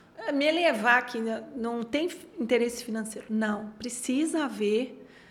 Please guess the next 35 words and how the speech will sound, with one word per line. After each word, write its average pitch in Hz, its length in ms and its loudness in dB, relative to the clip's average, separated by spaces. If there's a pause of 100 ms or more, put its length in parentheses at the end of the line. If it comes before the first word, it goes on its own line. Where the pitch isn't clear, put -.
(240)
pra 226 160 2
base 240 400 6
sustentável 220 760 0
do 190 100 -4
negócio, 196 600 -4
uma 320 160 2
troca 226 360 -2
financeira, 254 640 -8
senão 220 380 -2
não 262 160 -2
tá 247 180 0
sustentável 226 760 -6
também, 262 420 -4 (240)
tá? 208 140 -12
A 202 40 -10
tua 214 200 -4
vida 262 300 -2
como 226 280 -2
um 202 120 -2
todo, 254 580 2 (500)
ela 208 140 -2
também 240 520 0
é 285 40 2
alimentada 226 920 0
pela 226 340 0
tua 240 280 -4
troca, 214 540 -4 (200)
na 233 260 2
matéria 240 640 4
que 220 120 -10
se - 140 -6
caracteriza 214 720 -4
pela 208 280 -8 (280)
troca 196 300 -8
financeira. 202 640 -10